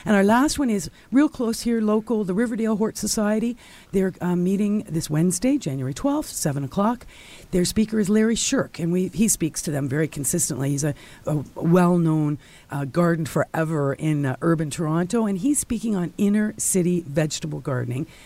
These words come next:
and he's been doing that for over thirty years. The meeting is in their regular location,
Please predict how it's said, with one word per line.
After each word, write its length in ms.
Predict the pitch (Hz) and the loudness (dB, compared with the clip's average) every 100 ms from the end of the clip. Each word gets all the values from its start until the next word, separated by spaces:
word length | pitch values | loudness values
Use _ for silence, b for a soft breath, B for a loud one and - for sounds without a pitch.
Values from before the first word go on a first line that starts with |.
| B | B
and 120 | 143 | -2
he's 220 | 160 160 | 0 0
been 140 | 160 131 | 0 0
doing 200 | 143 131 | 2 2
that 280 | 170 120 | 2 0
for 180 | - 151 | -6 -8
over 220 | - 135 | -4 -4
thirty 280 | 123 139 123 | -2 -2 -2
years. 360 | 147 175 120 - B B B B | 0 -2 -2 -10 B B B B
The 80 | 180 | 2
meeting 360 | 190 196 202 196 | 4 2 2 0
is 180 | 160 | 0
in 80 | 170 | 2
their 120 | 262 | 4
regular 340 | 311 160 143 135 | 4 2 0 -2
location, 560 | 131 - 175 208 226 | -4 -2 -2 0 -4